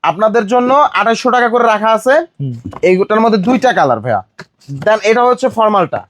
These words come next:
Speaker 2: ফর্মালটা, হ্যাঁ।
Speaker 1: ফর্মালটা, then হচ্ছে এই যে ফর্মাল আরেকটা।
Speaker 2: হুম।
Speaker 1: এগুলা আঠাশশো টাকা করে,
Speaker 2: আঠাশশো করে।
Speaker 1: হ্যাঁ।
Speaker 2: একদম
Speaker 1: এইচএক্স এর যত,
Speaker 2: অরিজিনাল।
Speaker 1: জি, এইচএক্স এর যত প্রোডাক্ট আছে আমাদের সবগুলো আঠাশশো টাকা করে।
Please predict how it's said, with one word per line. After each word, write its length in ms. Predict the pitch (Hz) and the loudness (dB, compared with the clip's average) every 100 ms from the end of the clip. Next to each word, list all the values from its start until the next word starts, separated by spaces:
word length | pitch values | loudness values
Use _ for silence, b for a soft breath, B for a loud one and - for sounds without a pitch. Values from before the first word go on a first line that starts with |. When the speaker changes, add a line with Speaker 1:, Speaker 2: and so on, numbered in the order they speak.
| - | -4
Speaker 2:
ফর্মালটা, 420 | 147 143 127 110 | -2 0 -2 -4
হ্যাঁ। 140 | 143 196 | -8 -4
Speaker 1:
ফর্মালটা, 480 | 170 170 175 170 202 214 247 - 131 | 0 0 2 0 2 0 -2 -10 -2
then 180 | 170 175 185 | -2 0 -2
হচ্ছে 300 | - - 196 180 - | -4 -2 -2 0 0
এই 160 | 208 190 | 0 2
যে 120 | 185 175 147 | 2 2 0
ফর্মাল 260 | 185 180 180 | -2 0 2
আরেকটা। 400 | 170 170 - 208 233 277 _ - | 2 0 0 0 0 -2 _ -10
Speaker 2:
হুম। 160 | 135 110 127 | -10 -10 -6
Speaker 1:
এগুলা 340 | 196 208 240 277 320 - | -2 0 0 0 -2 -4
আঠাশশো 320 | 185 214 165 - | -2 -2 0 0
টাকা 80 | |
করে, 0 | |
Speaker 2:
আঠাশশো 160 | 226 196 | 2 2
করে। 160 | 151 135 | 0 0
Speaker 1:
হ্যাঁ। 200 | 151 - - - - - | -2 -4 -8 -12 -8 -2
Speaker 2:
একদম 160 | 180 | 0
Speaker 1:
এইচএক্স 400 | 247 156 277 143 | 0 2 0 0
এর 140 | 196 226 | 0 2
যত, 160 | 262 262 | 2 2
Speaker 2:
অরিজিনাল। 520 | 214 175 190 170 110 - | 2 2 2 0 -4 -6
Speaker 1:
জি, 120 | 151 147 | -2 0
এইচএক্স 420 | 170 208 262 240 | 0 2 0 0
এর 120 | 294 254 | 0 2
যত 200 | 254 262 | 0 0
প্রোডাক্ট 380 | 247 262 254 | 0 0 2
আছে 180 | 269 233 | 0 0
আমাদের 260 | 233 233 262 | 0 2 0
সবগুলো 400 | 262 226 190 233 | 0 -2 0 0
আঠাশশো 340 | 208 180 165 175 | 2 0 -4 -4
টাকা 200 | 165 139 | -2 -4
করে। 220 | 120 107 | -6 -8